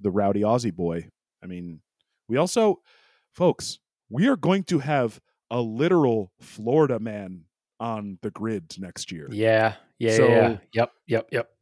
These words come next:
Speaker 1: I mean, and I know he's very buttoned up right now 'cause he was trying to get into F one, but now that Logan Sargent is here,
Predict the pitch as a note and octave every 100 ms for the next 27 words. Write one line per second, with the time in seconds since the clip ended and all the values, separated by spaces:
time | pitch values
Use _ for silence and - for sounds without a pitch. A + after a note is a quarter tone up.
0 | _ - C#3 C#3+ D#3 D3 D3+ E3+ F3 E3
1 | D#3+ B2+ D3+ D#3+ D3+ D#3+ D#3+ D#3 - D#3
2 | C#3+ D3 C#3 D3 - A2+ A2+ - C#3 C3
3 | C3 B2+ C3 C3+ C3 B2 A#2+ A#2 A#2 A2
4 | G2 A2+ B2 B2+ C3+ - _ _ - A2+
5 | A#2+ B2 C3 - B2+ A#2 B2 A2+ G#2 -
6 | F#3 F#3+